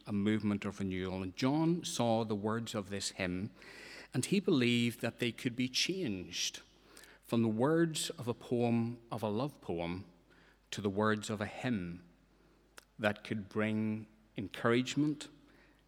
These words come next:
and strength, and also teach some scripture truths. And that is one of the th-, great things about many, many of our hymns. They are a way of teaching us the scriptures,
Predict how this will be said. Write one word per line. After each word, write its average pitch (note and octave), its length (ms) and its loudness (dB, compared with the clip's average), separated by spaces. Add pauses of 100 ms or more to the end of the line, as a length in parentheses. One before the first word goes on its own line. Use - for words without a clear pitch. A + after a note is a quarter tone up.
(140)
and A#2+ 200 2
strength, G2+ 500 2
and C3+ 100 0
also C3 380 -2
teach - 640 -4
some B2+ 420 0
scripture - 540 -2
truths. G#2 460 2
And G#2 160 4
that C3+ 140 2 (200)
is G#2+ 100 -6
one A2+ 160 2
of A2+ 120 -2
the A2 80 0
th-, - 100 -12 (220)
great C3 340 0
things G2+ 560 0 (380)
about G#2 240 -6
many, A#2 640 4 (120)
many G#2+ 320 2
of G2+ 120 0
our F#2+ 100 2
hymns. F#2+ 340 -6
They G#2+ 140 -2
are G2+ 140 0
a G2 60 -2
way A#2 360 -4
of C3+ 240 -6
teaching B2 460 -4
us A2 180 -4
the - 140 -8
scriptures, - 800 -6